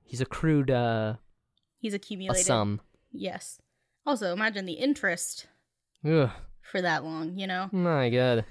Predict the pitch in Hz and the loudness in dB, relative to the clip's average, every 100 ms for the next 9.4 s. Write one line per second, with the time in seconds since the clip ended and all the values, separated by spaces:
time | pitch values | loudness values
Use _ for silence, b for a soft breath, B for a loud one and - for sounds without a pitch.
0 | - - 247 226 277 226 208 190 196 190 | -8 -2 0 2 2 2 0 -4 -4 -4
1 | 185 185 - - - 226 220 220 202 B | -6 -4 -4 -4 0 2 4 2 -2 B
2 | B B B B _ _ _ _ _ - | B B B B _ _ _ _ _ -20
3 | - - 277 311 302 214 185 - - _ | -14 0 2 4 2 2 0 -4 -20 _
4 | _ _ _ - 208 202 190 202 202 185 | _ _ _ -6 -2 0 0 0 -2 -2
5 | 185 190 180 175 175 185 160 160 160 170 | -8 -6 -4 -4 -4 -6 -6 -6 -8 -8
6 | 185 190 175 165 160 - _ _ _ _ | -12 -10 -8 -6 -6 -8 _ _ _ _
7 | _ - 190 180 170 - 180 _ _ - | _ -8 -4 -4 -6 -14 -18 _ _ -14
8 | B B B B B _ - 220 208 208 | B B B B B _ -4 0 2 0
9 | 208 208 214 | -4 -6 -10